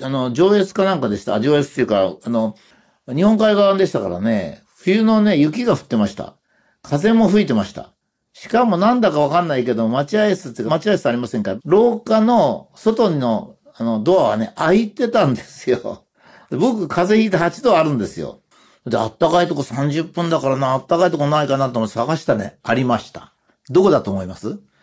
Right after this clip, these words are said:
乗客用の暖房が効いた部屋はないんですよ。ないの。駅員のね、部屋はね、暖房ついてるんですよ。それは駅員にしてみればね、俺たちはね、朝から晩までいるんだからいるけど、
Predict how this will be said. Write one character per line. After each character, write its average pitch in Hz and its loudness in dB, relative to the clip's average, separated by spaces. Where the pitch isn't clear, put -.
乗 208 4
客 214 -2
用 196 0
の 196 0
暖 175 0
房 180 2
が 170 2
効 - -16
い 165 -2
た 185 2
部 131 0
屋 156 4
は 120 2
な 110 0
い 107 2
ん 90 -2
で 69 -14
す - -12
よ。 - -4
な 110 -2
い 87 -10
の。 76 -20
駅 165 2
員 226 2
の 98 -2
ね、 104 -4
部 147 2
屋 165 4
は 95 0
ね、 90 -14
暖 156 2
房 143 4
つ 143 -4
い 147 0
て - 0
る - -10
ん - -18
で - -20
す - -20
よ。 - -20
そ - -2
れ 180 4
は 160 2
駅 143 0
員 254 2
に 143 0
し - -8
て 143 2
み 135 -2
れ 120 0
ば 107 2
ね、 101 0
俺 147 2
た 233 2
ち 160 -2
は 120 2
ね、 117 0
朝 180 2
か 151 -2
ら 127 0
晩 135 2
ま 135 2
で 113 -2
い - 0
る 120 -4
ん 117 0
だ 104 2
か 87 -4
ら 92 -2
い 110 0
る 123 -2
け 120 0
ど、 87 -6